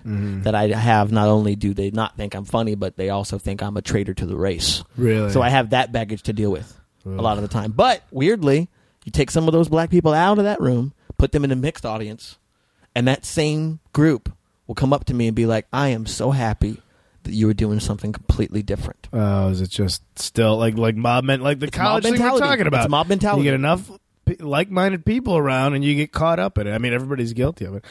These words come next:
Speaker 1: I would, uh, there's a few times in Chicago that I purposely, because, like, okay, like, this now almost sounds ingratiating.
Speaker 2: Well, you,
Speaker 1: So
Speaker 2: is this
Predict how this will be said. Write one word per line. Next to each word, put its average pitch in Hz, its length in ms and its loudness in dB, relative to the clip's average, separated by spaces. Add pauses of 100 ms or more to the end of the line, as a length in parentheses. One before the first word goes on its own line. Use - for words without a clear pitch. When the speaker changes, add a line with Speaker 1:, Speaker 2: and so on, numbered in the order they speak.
(160)
Speaker 1:
I 135 100 2
would, 180 240 2
uh, 135 280 4
there's 151 200 4
a 180 60 6
few 190 220 2
times 139 400 2
in 131 80 0
Chicago 135 640 0
that 104 220 -2
I 107 120 -6 (160)
purposely, 113 800 0 (1040)
because, 143 380 2
like, 135 160 2
okay, 139 380 2
like, 127 220 0
this 123 200 0
now 110 240 0 (240)
almost 104 300 -2
sounds 98 240 -2
ingratiating. 95 520 -2
Speaker 2:
Well, 151 100 4
you, 180 80 -2
Speaker 1:
So 202 80 -4
Speaker 2:
is 165 100 4
this 175 220 0